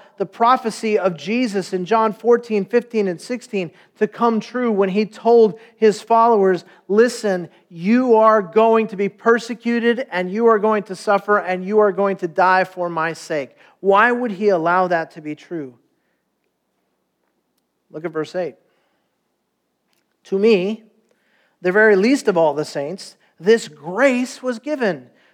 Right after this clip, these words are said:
to preach to the Gentiles the unfathomable riches of Christ, and to bring to light what is the administration of the mystery, which for ages has been hidden in God, who created all things, so that the manifold wisdom of God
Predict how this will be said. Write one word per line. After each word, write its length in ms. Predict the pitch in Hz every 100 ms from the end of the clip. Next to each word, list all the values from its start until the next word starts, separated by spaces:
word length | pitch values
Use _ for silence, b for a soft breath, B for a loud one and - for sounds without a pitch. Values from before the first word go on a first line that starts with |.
| _
to 120 | - 240
preach 400 | - 285 302 -
to 60 |
the 120 | 285 214
Gentiles 520 | 208 220 226 240 220
the 80 | 233
unfathomable 800 | 226 233 254 247 233 208 208
riches 360 | 220 262 226 202
of 140 | 233
Christ, 480 | - 302 240 165 - _ b b
and 160 | b 226
to 80 | 240
bring 260 | 220 320 277
to 120 | 240
light 380 | 233 262 277 233
what 140 | 220
is 100 | 208
the 100 | 214
administration 720 | 190 226 285 - 220 214 220
of 40 |
the 80 | 202
mystery, 600 | 190 254 - 170 160 - b b
which 200 | b 233
for 180 | - 233
ages 400 | 233 311 277 233
has 120 | 226 202
been 180 | 226
hidden 280 | 202 285 269
in 160 | 208 175
God, 380 | 165 147 196 - B
who 120 | - 247
created 420 | 269 294 262 196
all 180 | 190 190
things, 520 | 226 254 170 147 - b b
so 220 | - 262
that 200 | 269 254
the 80 | 214
manifold 640 | 185 208 277 294 285 262
wisdom 400 | 190 208 262 294
of 160 | 262 208
God 440 | 202 175 160 165